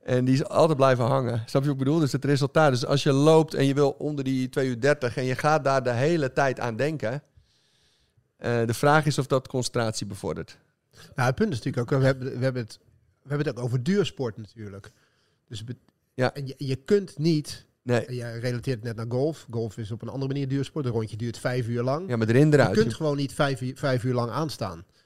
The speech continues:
Speaker 1: Nee.
Speaker 2: En met een marathon is het eigenlijk precies hetzelfde. Je kunt niet twee uur of tweeënhalf of drie uur lang
Speaker 1: Nee.
Speaker 2: kun je aanstaan. Dus je moet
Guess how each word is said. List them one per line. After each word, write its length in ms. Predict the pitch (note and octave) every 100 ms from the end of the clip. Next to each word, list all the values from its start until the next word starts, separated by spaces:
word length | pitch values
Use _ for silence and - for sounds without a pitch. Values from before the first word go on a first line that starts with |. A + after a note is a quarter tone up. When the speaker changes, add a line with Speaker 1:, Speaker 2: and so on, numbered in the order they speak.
| _
Speaker 1:
Nee. 140 | - A2+
Speaker 2:
En 120 | B2+
met 100 | C3+
een 60 |
marathon 380 | B2+ D#3 D#3+ C3+
is 80 | A#2+
het 100 | A2+
eigenlijk 380 | - B2 A#2+ A#2
precies 280 | A#2 - A2
hetzelfde. 320 | G#2 D#3 B2
Je 60 | A2
kunt 260 | F3+ D#3+
niet 320 | A#2+ C3+ - - _ -
twee 260 | - B2+
uur 260 | B2+ B2+ B2
of 60 | -
tweeënhalf 520 | - C3+ B2+ A#2+ A#2
of 100 | B2
drie 220 | G#2+ C3+ B2
uur 140 | B2
lang 180 | A#2 A#2
Speaker 1:
Nee. 80 | C3+
Speaker 2:
kun 120 | C3+
je 100 | A2+
aanstaan. 480 | D3+ D3+ - F#2+ F#2+ - - - _
Dus 180 | C3+ A#2+
je 100 | B2+
moet 440 | B2+ F#3+ - -